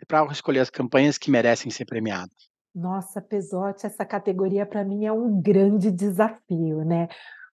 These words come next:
Speaker 2: Porque, é, essa categoria, pra mim, é a categoria que mais mudou durante os últimos anos, e é uma categoria, na verdade, que ela é totalmente conectada.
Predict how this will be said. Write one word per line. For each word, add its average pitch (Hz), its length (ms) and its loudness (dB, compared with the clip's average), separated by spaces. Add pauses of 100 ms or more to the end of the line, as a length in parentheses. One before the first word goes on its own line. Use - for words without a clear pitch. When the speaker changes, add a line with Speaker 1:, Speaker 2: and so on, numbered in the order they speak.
(120)
Speaker 2:
Porque, 185 1040 6 (460)
é, 190 280 6
essa 196 220 6
categoria, 214 580 8
pra 226 160 4
mim, 214 120 6
é - 20 6
a 233 60 4
categoria 220 500 8
que 220 160 0
mais 233 460 4
mudou 220 680 4
durante 214 480 4
os 180 140 -2
últimos 196 480 0
anos, 185 380 6 (420)
e 226 140 12
é 226 40 10
uma 233 200 6
categoria, 254 720 6
na 233 140 4
verdade, 220 600 0
que - 200 6
ela 240 360 8
é 240 240 4 (380)
totalmente 285 640 6
conectada. 220 1200 4